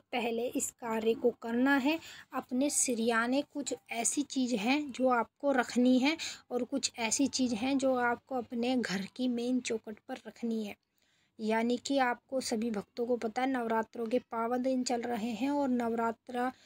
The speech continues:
आज छठवां नवरात्रा है। मेरी तरफ से आप सभी भक्तों को नवरात्रों की ढेर सारी शुभकामनाएं।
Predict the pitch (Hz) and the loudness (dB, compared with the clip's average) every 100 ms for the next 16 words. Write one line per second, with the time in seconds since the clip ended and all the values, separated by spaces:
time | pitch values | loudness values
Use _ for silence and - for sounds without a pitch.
0 | - _ 220 240 247 - 233 226 247 254 | -20 _ -4 -4 -4 -4 -4 -2 0 0
1 | 226 220 220 - 226 226 277 254 233 247 | 0 -2 -4 -8 -8 -4 0 0 0 0
2 | 240 233 - - - 233 226 262 233 196 | -2 -6 -6 -6 -2 -2 -2 -2 -2 -2
3 | 180 _ 247 240 240 226 220 214 214 240 | -8 _ -10 -6 -4 -4 -4 -4 -4 -8
4 | 220 247 220 208 240 - 240 233 247 220 | -8 -6 -2 2 2 0 -2 -2 -4 -6
5 | 233 226 226 226 | -8 -4 -2 -2